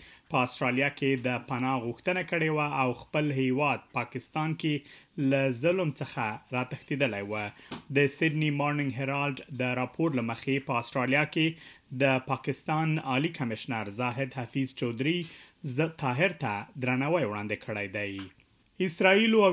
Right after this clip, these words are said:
ایران د ملګرو ملتونو د امنیت شورا په غونډه کې د ایران لخوا د اسرائیلو په وړاندې له لومړي مستقیم برید وروسته په یو بل تورونه لګولي. دواړو هیوادونو د یکشنبې په ورځ یو بل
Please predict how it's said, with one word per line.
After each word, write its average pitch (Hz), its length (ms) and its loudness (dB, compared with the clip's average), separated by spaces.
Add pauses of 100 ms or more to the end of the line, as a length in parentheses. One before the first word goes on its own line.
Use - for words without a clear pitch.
ایران 185 420 4
د 160 120 6 (100)
ملګرو 160 380 2
ملتونو 160 460 2
د 151 80 0
امنیت 151 400 -2
شورا 143 320 0
په 120 140 -2
غونډه 170 280 0 (100)
کې 156 280 2
د 139 160 0
ایران 156 380 4
لخوا 139 360 2
د 131 120 2
اسرائیلو 147 500 2
په 143 100 2
وړاندې 143 540 2
له 127 140 6
لومړي 143 360 2
مستقیم 147 540 0
برید 131 200 0
وروسته 151 480 0 (140)
په 135 160 0
یو 131 180 4
بل 156 180 0 (140)
تورونه 147 420 0
لګولي. 101 540 -6 (600)
دواړو 135 380 4
هیوادونو 151 460 2 (100)
د 143 180 0
یکشنبې 143 520 -2
په 139 120 0
ورځ 151 260 2 (320)
یو 143 100 4 (120)
بل 156 140 2